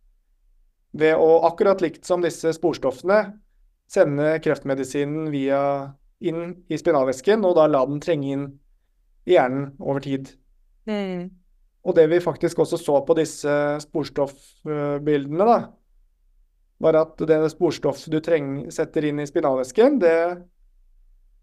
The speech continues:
Speaker 1: holdt seg faktisk i området rundt hjernesvulstene i litt grann lengre tid enn andre deler av hjernen.
Speaker 2: Interessant.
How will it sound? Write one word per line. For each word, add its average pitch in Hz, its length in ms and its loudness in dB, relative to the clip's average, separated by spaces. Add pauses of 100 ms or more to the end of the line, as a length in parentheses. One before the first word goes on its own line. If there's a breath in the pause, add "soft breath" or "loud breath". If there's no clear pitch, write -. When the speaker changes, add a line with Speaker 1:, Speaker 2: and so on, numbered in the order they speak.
(140)
Speaker 1:
holdt 156 280 0
seg 208 140 6
faktisk 170 420 0
i 185 80 4
området 151 520 0
rundt 143 400 -6
hjernesvulstene 147 920 -2 (180)
i 175 100 -6
litt 175 200 -2
grann 160 200 4
lengre 143 300 -2
tid 151 280 -2
enn 156 120 0
andre 139 240 -4
deler 135 240 -2
av 139 100 2
hjernen. 131 300 -4 (1000)
Speaker 2:
Interessant. 175 800 -10